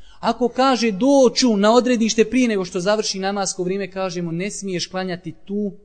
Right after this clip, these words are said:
u prijevoznom sredstvu, sačekaj dok dođeš na odredište, dok avion sleti,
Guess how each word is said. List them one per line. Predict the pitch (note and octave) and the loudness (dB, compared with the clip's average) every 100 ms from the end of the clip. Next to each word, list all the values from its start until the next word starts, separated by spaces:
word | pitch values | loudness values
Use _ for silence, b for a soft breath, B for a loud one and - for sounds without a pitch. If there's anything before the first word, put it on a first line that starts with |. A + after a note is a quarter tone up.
| _ - | _ -4
u | E3+ | -2
prijevoznom | E3+ F#3 F#3+ E3+ D3+ | 2 2 0 -4 -8
sredstvu, | F3+ F#3+ F3+ | -6 -6 -4
sačekaj | - A3+ - G3 E3 | -2 0 0 -2 -2
dok | D#3 D3+ | -2 2
dođeš | G3 F3+ | 4 4
na | D#3+ | 0
odredište, | F3 F#3+ G3+ G#3 G3 G#3 F3+ b b b | 0 2 2 2 -2 -2 -4 b b b
dok | D3+ D3 | -4 -2
avion | D#3 F#3 F3+ | -2 -2 -2
sleti, | F3+ G3 G3 F#3 | -2 -4 -2 -6